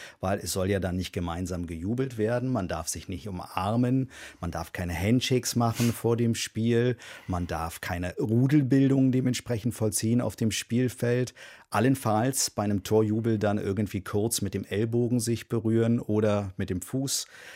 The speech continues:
Also das alles kennen wir nicht, das ist ein Fußball der neuen Art, aber ich denke mal, die Fans, viele Fans, die einfach jetzt froh sind, dass es morgen wieder losgeht,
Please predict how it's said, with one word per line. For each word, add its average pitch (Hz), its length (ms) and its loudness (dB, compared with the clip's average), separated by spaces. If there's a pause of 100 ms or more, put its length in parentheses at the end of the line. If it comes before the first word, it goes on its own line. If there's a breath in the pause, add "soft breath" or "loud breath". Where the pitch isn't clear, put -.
(140 loud breath)
Also 101 200 0
das 113 160 2
alles 123 280 0
kennen 123 240 2
wir 117 80 4
nicht, 117 240 0
das 123 120 0
ist - 180 -4
ein 110 220 0
Fußball 127 560 -2
der 104 100 0
neuen 107 400 0
Art, 95 400 -4
aber 104 380 -2 (540 loud breath)
ich - 120 -20
denke 113 280 -8
mal, 110 200 -4
die 107 100 -6
Fans, 147 480 -4
viele 185 240 -2
Fans, - 500 -8 (380 loud breath)
die - 80 -2
einfach 110 360 -2
jetzt - 280 -4
froh - 280 0
sind, 87 200 -4
dass 87 80 -4
es 90 140 -4
morgen 101 400 0
wieder 113 180 2
losgeht, 101 640 -2